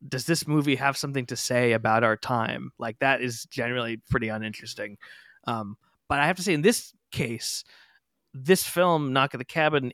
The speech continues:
is, does feel very potent, I think, because of both the ideas and because you, you could just watch it and be like, "Well, this is just kind of a movie, uh, uh, like a home invasion movie. Like, who cares?" You know, I think there's, there's,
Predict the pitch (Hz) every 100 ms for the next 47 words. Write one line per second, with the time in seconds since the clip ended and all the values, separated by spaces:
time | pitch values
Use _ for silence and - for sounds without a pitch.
0 | - 139 131 123 - - - _ _ _
1 | _ _ _ - 170 220 - 156 131 113
2 | 107 117 _ _ - 123 120 135 135 123
3 | 117 117 123 _ _ - 151 127 120 113
4 | 127 - 127 - 120 - - 165 147 139
5 | 131 113 - - 113 117 - - _ -
6 | - _ _ _ - 131 117 117 147 170
7 | 185 175 139 131 127 - 156 185 180 -
8 | 185 220 - 180 196 285 208 175 170 175
9 | 160 147 139 120 _ - 127 185 156 -
10 | 139 143 135 131 123 147 143 143 131 135
11 | - 131 - 135 131 135 131 127 156 165
12 | 139 170 180 135 117 113 110 113 120 156
13 | 147 175 147 120 120 120 120 117 127 139
14 | 131 - - - - - 165 147